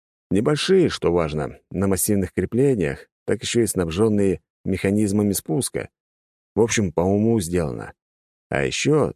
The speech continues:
тут было отопление, что вообще привело мою коммунальную душу в восторг. А вот чего тут не было, так это встречающих. Вообще. Генерал вёл нас по совершенно пустым коридорам,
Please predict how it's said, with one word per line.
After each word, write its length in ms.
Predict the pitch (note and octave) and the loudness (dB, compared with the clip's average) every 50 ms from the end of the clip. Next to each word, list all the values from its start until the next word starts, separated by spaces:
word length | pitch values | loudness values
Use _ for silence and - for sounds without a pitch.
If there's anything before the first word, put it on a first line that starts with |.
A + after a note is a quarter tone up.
| _ _ | _ _
тут 140 | - F2+ F2+ | -4 -4 -2
было 320 | F2 G2 G#2+ G#2+ A2+ A#2+ | 0 2 2 2 4 2
отопление, 840 | - - B2 - B2 - - - D3+ E3 D#3+ C3+ G2 E2 D2 A1+ G#1+ | 0 -2 -4 -4 -4 -4 -2 0 0 2 2 2 2 0 -2 -2 -4
что 260 | - - - D#2+ D#2+ | -6 -4 -2 0 0
вообще 360 | E2+ F2 - - - F#3 F3+ | 0 0 -2 -2 0 0 0
привело 400 | - - E3+ E3 D#3 D3+ D3 C3+ | 2 2 2 4 4 4 4 4
мою 260 | B2 B2 A#2+ A#2 G2+ | 4 4 4 2 0
коммунальную 640 | - - G2+ G2+ A2+ A2+ A2+ G#2+ G#2+ G#2 G#2 G2+ G2 | 0 -2 0 0 2 2 2 2 2 4 2 2 2
душу 300 | G2 G2+ F2+ - F#2 F#2 | 0 -2 -2 0 0 0
в 80 | F#2 | 0
восторг. 400 | F#2 F#2 E2+ - - C2+ G1+ - _ _ _ _ _ _ _ _ _ _ _ _ _ _ _ _ _ - | 0 -2 -4 -4 -6 -8 -8 -8 _ _ _ _ _ _ _ _ _ _ _ _ _ _ _ _ _ -2
А 120 | E2+ F2+ | 0 2
вот 200 | G2 F#2+ F2 - | 2 2 0 -2
чего 320 | - - F#2+ F#2 F#2 F#2 | -2 0 2 2 2 2
тут 220 | - - D#2 - - | 2 0 -4 -4 -2
не 200 | F#2 A2 B2+ C3 | 0 2 2 2
было, 340 | B2 C3 C3+ C3+ C3+ A#2+ - - _ _ - | 2 2 2 2 0 -2 -4 -10 _ _ -6
так 180 | D#2+ D#2+ - | -4 -2 -2
это 180 | F#2+ - - F2 | -2 -2 -2 -2
встречающих. 800 | - - E2+ D#2+ - - E2+ E2+ E2 D#2 - - C#2 - - _ _ _ _ _ _ _ _ | -2 -2 -4 -2 -2 0 0 0 0 0 -2 -4 -6 -8 -10 _ _ _ _ _ _ _ _
Вообще. 580 | - D#2 E2 F#2+ G2 F#2 - - - C2 C2 C#2 _ _ _ _ _ _ _ _ _ _ _ _ _ _ | -4 -2 0 0 0 0 -2 -4 -4 -4 -6 -6 _ _ _ _ _ _ _ _ _ _ _ _ _ _
Генерал 540 | F2 E2+ F2 F#2 G2+ A2+ C#3 D3 C#3+ C#3 B2+ | -6 -2 0 2 2 4 4 4 4 2 2
вёл 280 | A#2+ B2+ C3 B2+ B2 A#2+ | 4 4 4 4 4 4
нас 220 | A#2 A2+ G#2+ - | 2 2 0 -2
по 140 | - - E2 | -4 -4 -4
совершенно 500 | - F2+ E2+ D#2+ - G2+ G2+ G2+ F#2+ E2+ | -2 0 -2 -2 0 0 0 0 0 0
пустым 380 | - E2 - - - G2+ F#2+ E2 | -2 -6 -6 -2 0 0 0 0
коридорам, 600 | - E2 E2 D#2+ F2+ G2 G#2+ G#2 G2+ F2 D2+ - | 0 -2 -2 0 0 0 2 2 2 0 -2 -4